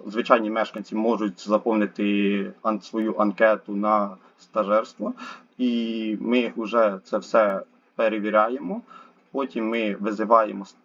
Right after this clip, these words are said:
с-, е, так сказати, кандидатів на стажерів на співбесіду разом із кураторами стажерів та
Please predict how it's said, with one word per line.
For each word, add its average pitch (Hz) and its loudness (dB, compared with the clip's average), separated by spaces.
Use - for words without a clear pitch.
с-, - -8
е, 104 2
так 107 -6
сказати, 104 0
кандидатів 110 2
на 104 -6
стажерів 104 0
на 107 0
співбесіду 104 -2
разом 107 0
із 107 -10
кураторами 117 0
стажерів 180 0
та 104 2